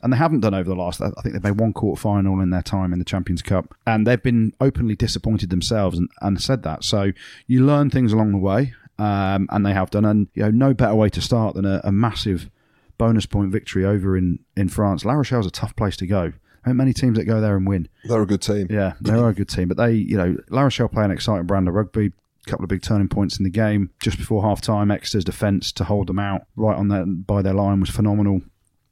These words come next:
Speaker 1: And they celebrated that like it was a, they've scored a try themselves. It was that big. And then Henry Slade, you talk about world-class players. Um, you know, he pops up and go, gets an intercept as La Rochelle's machine was starting to roll. And, um, that took the game away from them, really. So they, they're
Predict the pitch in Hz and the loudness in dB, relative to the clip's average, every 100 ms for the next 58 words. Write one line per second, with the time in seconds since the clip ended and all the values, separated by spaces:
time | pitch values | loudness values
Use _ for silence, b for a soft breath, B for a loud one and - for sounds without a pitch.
0 | _ - - - 101 98 127 120 104 87 | _ -10 -10 -4 0 2 2 2 0 -2
1 | 85 92 - 101 98 87 87 95 - 92 | -2 -4 -2 -4 -2 -2 0 0 -2 -4
2 | - 104 92 - 95 90 - 98 82 78 | -4 0 0 0 -2 -2 -2 -2 -4 -6
3 | 98 - 98 95 98 104 98 - 123 113 | -8 -2 -2 0 2 2 0 2 2 2
4 | - 123 110 117 120 120 101 113 - 110 | 2 2 2 -2 -2 0 2 0 0 -4
5 | - 123 120 117 - - 117 110 110 107 | 0 0 2 0 -4 -2 0 2 2 2
6 | 98 - 120 113 104 113 - 113 - 117 | 0 0 2 2 2 0 0 -4 0 -2
7 | - 117 104 _ 123 117 92 82 101 117 | 0 0 0 _ 0 0 0 -4 -2 2
8 | 117 113 113 104 - 120 117 107 - - | 2 2 -2 -2 -2 0 2 2 0 -2
9 | 113 110 101 117 110 98 104 - 110 101 | -2 0 0 0 0 0 0 0 0 0
10 | - 113 90 104 110 113 110 110 101 107 | -2 -4 -2 -2 0 2 2 2 0 0
11 | 110 110 120 - - 110 123 110 113 127 | 2 4 2 0 -6 0 4 4 4 2
12 | 131 110 92 98 - 110 107 131 131 143 | 2 2 2 -2 -2 -2 -2 0 2 2